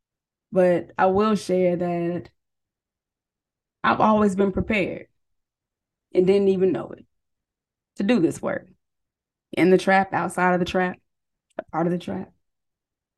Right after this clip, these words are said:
And it feels so cool to be able to see my own brilli-, brilliance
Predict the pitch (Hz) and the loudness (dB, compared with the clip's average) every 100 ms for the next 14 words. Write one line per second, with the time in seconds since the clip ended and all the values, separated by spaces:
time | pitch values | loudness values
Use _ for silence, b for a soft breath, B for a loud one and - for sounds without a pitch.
0 | _ _ _ _ _ _ _ 190 196 196 | _ _ _ _ _ _ _ 2 2 4
1 | 196 190 185 185 185 214 185 170 170 175 | 0 2 4 4 2 2 4 6 4 0
2 | _ _ _ _ _ _ 190 180 170 185 | _ _ _ _ _ _ 0 2 4 2
3 | 175 175 170 - 180 180 175 165 165 165 | 0 -2 -4 -4 -2 0 2 2 2 0
4 | 165 - 180 190 185 180 180 180 214 262 | -2 -2 2 4 6 6 4 2 -2 -2
5 | - 196 247 285 302 294 - | -4 0 2 2 0 -4 -12